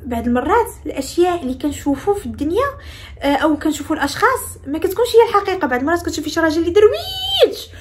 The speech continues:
ولا شي مرا شي درويشه، ولكن الداخل ديالو كتلقى السم القاطع،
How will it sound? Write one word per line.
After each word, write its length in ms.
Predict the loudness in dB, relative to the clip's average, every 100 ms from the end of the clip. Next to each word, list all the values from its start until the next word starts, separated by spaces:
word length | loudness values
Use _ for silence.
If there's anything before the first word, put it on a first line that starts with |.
| -10
ولا 140 | -2 -2
شي 120 | -2
مرا 120 | -6
شي 180 | 0 0
درويشه، 800 | 2 2 2 2 2 2 0 -6 -10
ولكن 280 | -10 -8 -6
الداخل 400 | -2 -2 0 -2
ديالو 460 | 2 6 6 4 -4 -18 -16 -14
كتلقى 280 | -12 -12
السم 420 | -10 -2 2 2 2
القاطع، 420 | -2 -12 -14